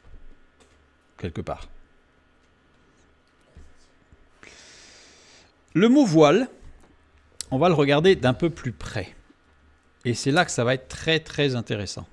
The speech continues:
Le mot voile ici, katapétasma. Un mot particulier, six occurrences dans la parole de Dieu.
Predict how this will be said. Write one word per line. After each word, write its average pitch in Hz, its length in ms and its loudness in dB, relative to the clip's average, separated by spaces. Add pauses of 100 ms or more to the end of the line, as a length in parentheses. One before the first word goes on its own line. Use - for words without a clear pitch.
(520)
Le 147 100 4
mot 190 120 4
voile 156 300 2
ici, - 380 -6 (1120)
katapétasma. 151 1700 -6 (1600)
Un 143 120 2
mot 214 140 6
particulier, 139 640 0 (280)
six 233 340 0
occurrences 175 460 0
dans 156 80 -4
la 147 100 0
parole 131 300 0
de 113 80 -4
Dieu. 95 200 -8